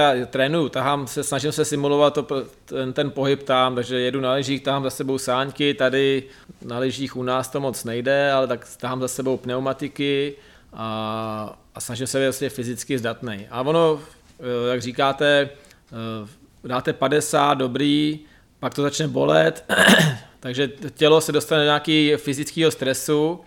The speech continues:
a brání se, takže přijde zánět,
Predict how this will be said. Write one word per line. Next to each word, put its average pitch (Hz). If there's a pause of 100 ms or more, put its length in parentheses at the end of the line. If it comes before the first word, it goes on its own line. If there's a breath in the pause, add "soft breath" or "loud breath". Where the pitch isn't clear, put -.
(320 soft breath)
a 120 (240)
brání 139
se, 110
takže 117 (220)
přijde 127
zánět, 143